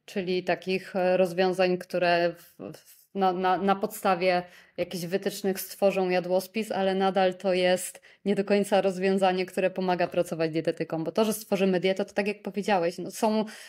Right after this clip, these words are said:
nie wiem, chat G P T ci wyrzuci dietę albo inne rozwiązanie bazujące na sztucznej inteligencji, ale tak jak na samym początku powiedzieliśmy, wyrzucenie klientowi diety to nie jest budowa procesu dietetycznego i to nie jest odzyski-, e, e, też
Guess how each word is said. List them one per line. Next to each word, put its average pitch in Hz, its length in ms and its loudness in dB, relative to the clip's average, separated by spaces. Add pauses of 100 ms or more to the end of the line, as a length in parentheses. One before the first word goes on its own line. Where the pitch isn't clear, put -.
(160)
nie 208 200 0
wiem, 190 160 2
chat 214 120 2
G 214 120 -2
P 226 120 -4
T 233 140 0
ci - 140 -6
wyrzuci 180 420 -6
dietę 180 340 0
albo 170 260 0
inne 180 280 0
rozwiązanie 175 520 0
bazujące 180 520 0
na 180 100 0
sztucznej 185 380 -4
inteligencji, 175 680 -2 (480)
ale 208 560 2 (120)
tak 247 160 0
jak 254 80 2
na 233 140 0
samym 226 260 -2
początku 220 380 -4
powiedzieliśmy, 208 800 2
wyrzucenie 208 560 0
klientowi 196 500 -4
diety 202 320 0
to 208 80 -6
nie 196 140 2
jest 190 340 -2
budowa 185 500 2
procesu 185 640 -2
dietetycznego 170 760 -4
i 165 120 -8
to 185 120 -2
nie 180 160 2
jest 180 380 0 (360)
odzyski-, 190 440 0
e, 202 260 2
e, 190 300 -4
też 208 300 -2